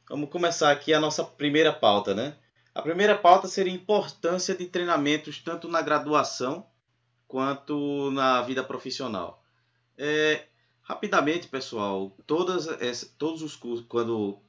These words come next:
no caso do, do estudante, tanto curso técnico quanto graduação, é, quando ele tá perto de se formar, ele precisa, se, não, eu não digo se, é, se expor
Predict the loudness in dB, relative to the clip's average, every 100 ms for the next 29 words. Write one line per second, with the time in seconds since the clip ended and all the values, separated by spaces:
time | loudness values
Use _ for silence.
0 | _ -12 -4 -2 -2 -6 -6 -6 -6 -8
1 | -10 -8 -4 -4 -8 -10 -8 -8 -10 -14
2 | -14 -10 -10 -10 -16 -14 -12 -12 -8 -8
3 | -6 -8 -8 -8 -8 -10 -14 _ _ _
4 | _ -10 -6 -2 0 -2 -6 _ _ -6
5 | -4 -2 -4 -8 _ -2 0 -2 -2 -4
6 | -8 -10 -8 -6 -2 -2 -4 -8 _ _
7 | _ _ -6 -6 -4 -6 -4 -2 0 -2
8 | -4 _ -18 -14 -8 -2 0 0 -4 -6
9 | -6 -6 -6 -6 -10 -8 -8 -8 -8 -4
10 | -2 0 -2